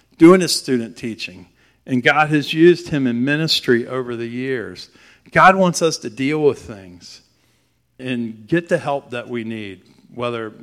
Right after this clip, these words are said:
you know, mentally or physically, you know, and spiritually. God wants us to grow and to enjoy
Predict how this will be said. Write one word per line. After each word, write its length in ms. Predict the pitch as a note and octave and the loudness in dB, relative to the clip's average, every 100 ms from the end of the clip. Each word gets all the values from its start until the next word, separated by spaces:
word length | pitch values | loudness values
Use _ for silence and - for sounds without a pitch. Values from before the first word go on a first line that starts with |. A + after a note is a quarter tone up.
| - | -16
you 140 | C3+ | -8
know, 160 | B2 A#2 | -6 -6
mentally 720 | G#2+ B2 D#3 D#3 D#3 D3+ C#3+ | -6 -4 -4 -6 -8 -8 -10
or 100 | G#2+ | -12
physically, 680 | - C#3+ C#3 C#3+ D3+ C#3 C#3 _ _ _ _ - | -6 -6 -6 -8 -4 -4 -4 _ _ _ _ -6
you 120 | C3+ | -4
know, 160 | C3+ B2 | -2 -6
and 140 | G#2+ | -6
spiritually. 680 | - - C#3+ D3 - D#3 C3+ | -8 0 2 2 -2 -6 -6
God 340 | C#3+ C#3 D3+ | -2 -2 -2
wants 300 | D3 C#3 - | -6 -8 -8
us 300 | C#3 B2+ - | -8 -10 -10
to 180 | C3 A#2 | -10 -14
grow 640 | A2 C3 C#3 D3 C#3+ B2+ - - _ | -14 -6 0 2 2 -2 -10 -20 _
and 180 | B2+ B2+ | -12 -12
to 160 | - B2+ | -8 -10
enjoy 720 | A2+ - C3 D3+ E3 D3+ C3+ | -10 -4 4 6 6 4 0